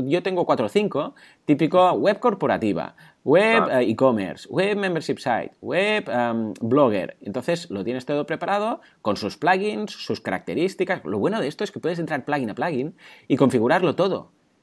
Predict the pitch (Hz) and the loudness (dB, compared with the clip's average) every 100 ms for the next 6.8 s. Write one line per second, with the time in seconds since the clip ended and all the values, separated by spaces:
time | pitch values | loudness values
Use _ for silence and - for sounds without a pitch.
0 | _ - 117 147 - - 117 110 113 123 | _ -4 2 2 2 0 -2 -2 0 4
1 | 170 139 127 110 101 - 151 170 139 110 | 4 4 -2 -4 -4 -4 -4 -4 -2 -2
2 | 104 98 104 98 87 165 85 82 - 165 | -2 -6 -6 -8 -6 -6 -6 -10 2 2
3 | 170 170 160 160 156 156 196 196 196 - | 6 6 6 2 0 0 0 0 -2 -6
4 | 185 175 156 82 104 143 170 165 170 170 | -4 -4 -2 0 0 0 -2 -4 -2 0
5 | 170 156 190 185 92 85 110 139 160 190 | 0 2 2 0 -4 -6 -4 0 2 2
6 | 190 214 269 _ _ - 254 - | 2 -2 -6 _ _ 4 4 2